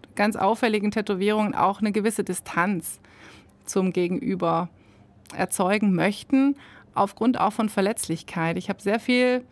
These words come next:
Tätowierer und auch tätowierte Menschen kennengelernt, die sehr sensibel sind, sehr empfindlich sind und vielleicht auch durch diese Tätowierungen ein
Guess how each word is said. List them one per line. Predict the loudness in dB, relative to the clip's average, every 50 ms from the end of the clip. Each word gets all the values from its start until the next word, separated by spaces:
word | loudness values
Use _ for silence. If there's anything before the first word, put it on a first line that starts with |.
| _ -20 -20 -20 -20 _ _
Tätowierer | -2 -2 0 2 2 0 2 2 2 2 4 4 4 4 4 2
und | 2 0 0 0 0 -2
auch | 0 0 0 0 -2
tätowierte | -2 -4 -4 -2 -2 -2 -2 0 0
Menschen | 0 0 0 0 0 0 0
kennengelernt, | 0 0 0 0 0 0 0 0 0 0 0 0 0 -2 -2
die | -2 -2
sehr | 0 0 0 0 0
sensibel | 0 0 0 0 0 0 2 2 2 0
sind, | 2 2 2 2 0
sehr | 0 0 0
empfindlich | 0 -2 0 2 0 2 2 0 -2 -2 -2
sind | -4 -2 -2 -2 -2
und | -2 -4 -4
vielleicht | -2 0 0 0 0 0 -2
auch | -2 -2 -2 -2
durch | -4 -6 -6 -4 -4
diese | -4 -4 -4 -4
Tätowierungen | -6 -6 -6 -4 -4 -2 0 0 0 0 -2 -2 -4
ein | -4